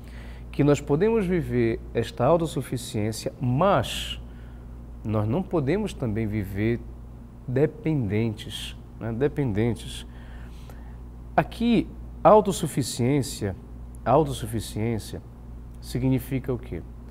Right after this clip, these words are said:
Autossuficiência significa que, ao vivê-la, pode gerar em nós determinados sentimentos ou comportamentos. Ou seja,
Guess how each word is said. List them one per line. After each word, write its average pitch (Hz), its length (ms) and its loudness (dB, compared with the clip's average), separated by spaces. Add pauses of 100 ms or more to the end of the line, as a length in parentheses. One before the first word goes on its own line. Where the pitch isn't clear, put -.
(280)
Autossuficiência 131 1200 0
significa 123 800 -4
que, 110 560 -2 (300)
ao 123 240 8
vivê-la, 107 720 0
pode 170 500 2
gerar 123 340 2
em 113 60 2
nós 113 500 0 (420)
determinados 123 580 2
sentimentos 117 560 0
ou 117 80 0
comportamentos. 107 1040 -4 (300)
Ou 139 120 2
seja, 87 460 -4